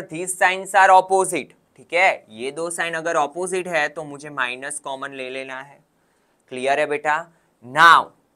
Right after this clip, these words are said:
थ्री कॉमन ले लूंगा मैं दोनों में से, माइनस कॉमन लेते हैं तो अंदर वाले साइन क्या हो जाएंगे, चेंज, तो एक्स हो जाएगा प्लस, ये हो जाएगा माइनस,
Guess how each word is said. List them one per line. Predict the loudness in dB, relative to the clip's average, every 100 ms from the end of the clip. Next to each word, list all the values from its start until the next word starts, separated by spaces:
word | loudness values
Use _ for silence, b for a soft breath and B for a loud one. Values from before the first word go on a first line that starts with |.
| -14
थ्री | -4 -4 -4
कॉमन | -2 -2 0 -2
ले | 0 -2
लूंगा | -2 -2 0
मैं | 0 -2
दोनों | -4 -4
में | -4 -6
से, | -4 -6 -6 _ b b -16
माइनस | -2 0 0 0 -2 0
कॉमन | 0 0 -2 -4
लेते | -6 -6 -8 -6
हैं | -2 -2 -2 -4
तो |
अंदर | -8 -8 -12 -8 0
वाले | 4 4 2
साइन | -6 -8 -4
क्या | 0 2
हो | 0
जाएंगे, | -2 -2 -2 -2 -4 -6 -14
चेंज, | -8 -6 -6 -8 -16 b b b b
तो | -8
एक्स | -6 -6 -6 -8
हो | -10
जाएगा | -4 -2 -2 -4 -6
प्लस, | -8 _ -4 2 2 2 -2 -6 _ _ _
ये | -10 -10
हो | -8 -12
जाएगा | -10 -10 -10 -12
माइनस, | -14 -16 -18 _ -18 -18